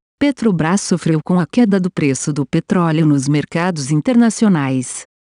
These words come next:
As locadoras, por sua vez, são negativamente afetadas pela condição de isolamento social. Fim, Bahia sete. A conversão da carta, de texto para o áudio,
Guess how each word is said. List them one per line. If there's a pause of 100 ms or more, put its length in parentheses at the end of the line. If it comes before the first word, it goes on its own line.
As
locadoras, (220)
por
sua
vez, (220)
são
negativamente
afetadas
pela
condição
de
isolamento
social. (240)
Fim, (240)
Bahia
sete. (220)
A
conversão
da
carta, (240)
de (100)
texto
para
o
áudio,